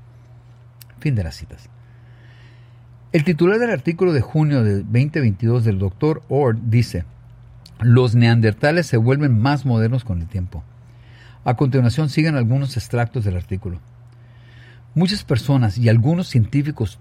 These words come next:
todavía consideran a los neandertales como el último eslabón perdido antes del hombre.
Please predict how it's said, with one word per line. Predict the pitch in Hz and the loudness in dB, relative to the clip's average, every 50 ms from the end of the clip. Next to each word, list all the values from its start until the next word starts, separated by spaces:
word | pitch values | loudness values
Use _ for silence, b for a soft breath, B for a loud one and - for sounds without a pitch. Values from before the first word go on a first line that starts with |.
| - - | -6 -2
todavía | - 160 165 165 180 175 156 131 135 139 147 143 | 0 2 2 2 0 0 0 0 0 0 0 -2
consideran | - - 110 98 90 - - 107 107 117 135 143 127 | -2 -2 -4 -4 -4 -4 -4 -4 -2 -2 -2 -4 -4
a | 110 113 110 | -2 0 0
los | 107 107 101 - 110 | 2 2 0 0 0
neandertales | 101 101 101 101 98 95 95 92 95 - 139 139 147 147 143 - | 0 2 2 0 0 -2 -2 -4 -4 -4 -4 -2 -2 -2 -4 -6
como | - - - 117 110 107 | -6 -4 -2 0 2 2
el | 104 107 - - - | 2 0 -2 -4 0
último | 165 165 170 156 - 170 160 143 127 | 0 0 0 0 -2 -2 -2 0 0
eslabón | 110 95 101 95 98 104 104 104 | 0 0 0 0 0 0 0 0
perdido | 107 110 107 101 123 135 139 135 117 92 - - - - - | 0 -2 -2 0 0 0 0 0 -2 -2 -6 -10 -20 -12 -4
antes | - 113 104 - 120 98 | -2 -2 0 0 0 0
del | 113 117 135 | 0 0 0
hombre. | 151 147 131 113 104 | 0 0 -2 -4 -6